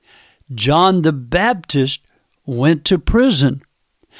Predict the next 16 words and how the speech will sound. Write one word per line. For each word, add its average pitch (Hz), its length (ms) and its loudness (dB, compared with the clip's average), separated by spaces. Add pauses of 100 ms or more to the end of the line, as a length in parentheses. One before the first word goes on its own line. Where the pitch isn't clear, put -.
(540)
and 160 280 -2
then 190 160 4
he 170 120 4
went 151 300 0
to 151 140 -2
the 127 100 -4
grave 135 840 -2 (480)
after 214 480 2
his 143 240 2
head 139 640 0 (420)
was 147 220 2
served 180 420 2
up 165 400 2
on 156 180 2
a 127 80 0
platter 160 640 -2